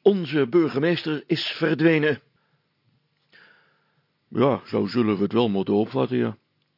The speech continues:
antwoordde de veldwachter duister. "Hm, juist, ja. En wat doen wij nu?" "Ja, kijk u eens even hier, burger-, eh, meester, wil ik zeggen," begon de veldwachter.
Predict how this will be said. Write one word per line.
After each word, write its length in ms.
antwoordde 480
de 100
veldwachter 600
duister. 400
"Hm, 220
juist, 360
ja. 200
En 200
wat 180
doen 140
wij 160
nu?" 240
"Ja, 200
kijk 320
u 160
eens 100
even 320
hier, 260
burger-, 440
eh, 260
meester, 680
wil 140
ik 120
zeggen," 340
begon 320
de 60
veldwachter. 540